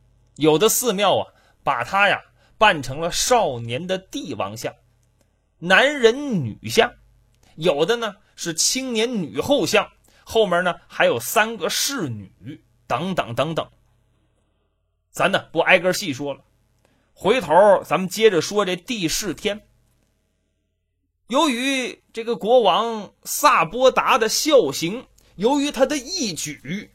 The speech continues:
名声是越传越广，传到帝释天的耳朵里。帝释天听完之后，心就一动，心说：“怎么回事？嗯？”帝释天心里面自己有数啊，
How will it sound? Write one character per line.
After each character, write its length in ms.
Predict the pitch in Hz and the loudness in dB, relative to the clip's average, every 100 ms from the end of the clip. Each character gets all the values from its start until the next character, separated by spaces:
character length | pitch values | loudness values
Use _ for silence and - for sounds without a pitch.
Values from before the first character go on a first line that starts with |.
| _ | _
名 520 | 151 175 208 320 339 | -4 -2 -2 -4 -6
声 280 | - 220 208 | 0 0 -2
是 120 | 202 | -8
越 360 | 220 311 240 175 | -10 0 2 2
传 360 | - 190 269 302 | 2 0 0 -2
越 200 | 254 165 | 2 2
广， 540 | - 107 - 92 - _ - | 0 -10 -12 -18 -20 _ -16
传 320 | - 175 214 | -4 -4 2
到 160 | 196 | 2
帝 320 | 269 - 214 170 | 2 -4 -8 -6
释 200 | 214 175 | -6 -4
天 320 | - 240 262 | 0 -2 0
的 60 | |
耳 220 | 208 78 101 | -2 -2 -8
朵 100 | 101 | -10
里。 180 | 82 _ _ _ _ - - - | -12 _ _ _ _ -18 -18 -14
帝 220 | 269 277 | -4 -4
释 180 | 240 262 | -4 -6
天 280 | - 302 277 | -4 -6 -6
听 180 | 294 | -4
完 220 | 277 262 226 | 0 0 0
之 100 | 247 | -2
后， 540 | 247 262 233 202 - _ | 2 4 2 0 -8 _
心 420 | - - 254 247 | -6 -4 -6 -4
就 140 | 247 | -4
一 120 | 220 254 | -4 -4
动， 320 | 285 277 - _ _ _ _ _ | -2 -4 -8 _ _ _ _ _
心 220 | - 202 | -6 0
说 100 | 196 | 0
：“怎 100 | 180 | 0
么 80 | 135 | -2
回 140 | 139 127 | -4 -2
事？ 220 | 143 139 _ _ - | -4 -6 _ _ -14
嗯？” 260 | 165 302 _ _ _ _ _ _ | -14 -14 _ _ _ _ _ _
帝 180 | 220 214 | -10 -6
释 160 | 214 | -6
天 180 | 190 214 | 0 0
心 200 | 214 233 | 2 -4
里 40 | 208 | 0
面 140 | 196 | 0
自 160 | 202 190 | 0 -4
己 140 | 220 | 0
有 180 | 190 139 | 0 -2
数 280 | 220 214 | -6 -12
啊， 80 | - | -16